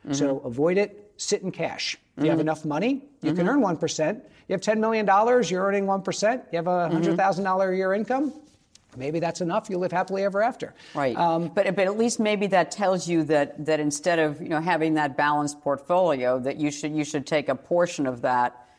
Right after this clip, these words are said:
Speaker 1: like, right from the get-go to have an emergency
Speaker 2: But
Speaker 1: fund,
Speaker 2: absolutely,
Speaker 1: right? And
Speaker 2: yes.
Speaker 1: to, to have, right, so that's, okay.
Speaker 2: Yes. So, you know, there, there are things where, uh, people can tap the equity in their home,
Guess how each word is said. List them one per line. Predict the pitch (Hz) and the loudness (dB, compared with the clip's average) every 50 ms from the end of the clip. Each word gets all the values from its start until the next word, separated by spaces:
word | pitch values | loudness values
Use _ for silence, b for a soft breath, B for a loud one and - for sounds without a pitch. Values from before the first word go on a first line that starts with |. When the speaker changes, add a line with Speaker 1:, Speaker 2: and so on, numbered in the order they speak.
| B B | B B
Speaker 1:
like, | - 151 147 151 151 151 | -4 0 0 0 0 0
right | 160 151 160 156 - | 0 0 2 0 -2
from | 160 147 139 | -2 -2 -2
the | 131 | -2
get-go | 120 120 165 190 226 - - - 113 98 78 71 - - - | -2 0 0 -2 -2 -2 -4 -4 -2 -2 -2 -4 -6 -10 -8
to | - 139 135 | -4 -4 -2
have | 127 151 143 131 131 | 0 0 -2 0 -2
an | 139 135 | -2 -2
emergency | 135 131 139 135 - 139 131 127 - - 117 | 0 0 -2 -2 -2 -4 -4 -4 -4 -4 -8
Speaker 2:
But | 107 | -10
Speaker 1:
fund, | - - 131 127 - | -6 -6 -6 -2 -2
Speaker 2:
absolutely, | 151 139 131 131 135 127 - - 95 | 0 0 2 0 0 -2 -4 -8 -14
Speaker 1:
right? | - - _ | -16 -16 _
And | - 151 156 | -4 -2 0
Speaker 2:
yes. | 143 165 - | 0 -2 -2
Speaker 1:
to, | 156 | 0
to | 156 160 | 0 -2
have, | 147 156 170 156 151 139 147 143 | 0 0 0 0 0 0 -2 -2
right, | - 143 127 - | -2 -2 -2 -2
so | - 143 | -4 -2
that's, | 135 151 151 143 - - - - - | 0 0 0 0 -2 -6 -6 -6 -6
okay. | - 127 - - - - - | -6 -4 -4 -6 -6 -6 -4
Speaker 2:
Yes. | - 131 117 - - - | -4 -4 -4 -6 -6 0
So, | - 254 262 254 254 247 - - | 2 4 4 4 4 2 -2 -2
you | 247 262 | 0 0
know, | 233 208 | 2 2
there, | 214 226 240 - - | 4 2 2 2 2
there | 175 196 220 214 | 0 0 2 2
are | 208 185 | 2 0
things | - 220 214 214 185 151 | 0 0 -2 -2 -2 -2
where, | 170 185 175 175 175 175 175 - - | 0 2 2 2 2 0 -2 -6 -4
uh, | 156 147 139 | -2 -2 -2
people | - - 185 180 - 170 | -2 -4 -4 -2 -4 -4
can | - 160 156 151 | -2 -2 -4 -4
tap | 143 - 151 160 156 - | -2 0 -2 -2 0 0
the | 165 147 | 0 0
equity | 147 147 160 151 143 143 | 0 0 -2 -2 0 0
in | 143 139 | -2 0
their | 151 151 | -2 -2
home, | - 196 240 214 156 127 107 104 - | 0 2 2 2 2 -2 -6 -12 -16